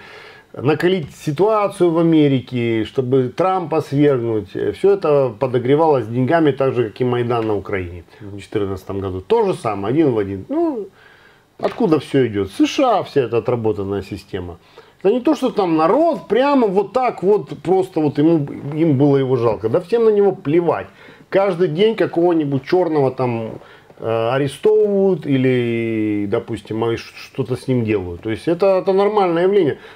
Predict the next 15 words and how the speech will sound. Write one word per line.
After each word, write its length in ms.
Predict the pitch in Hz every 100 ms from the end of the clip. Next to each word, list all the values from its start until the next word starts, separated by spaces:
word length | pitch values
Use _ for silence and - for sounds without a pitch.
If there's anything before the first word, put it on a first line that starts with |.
| -
Потому 120 | 143
что, 140 | - 160 - - - - -
э, 40 | 135
афроамериканцы, 1300 | 139 139 135 151 151 175 170 170 165 233 294 - 196
они 360 | 160 180 214
где-то 300 | 165 175 151
восемьдесят 460 | 151 185 180 143 -
процентов 480 | 147 - 196 165 123
занимаются 480 | 131 143 160 -
криминальной 500 | 107 117 120 117 107
деятельностью. 640 | 98 92 82 87 82 - -
Там, 140 | 95
то 100 | 107
есть 160 | 98 -
там 460 | 110 110 101 101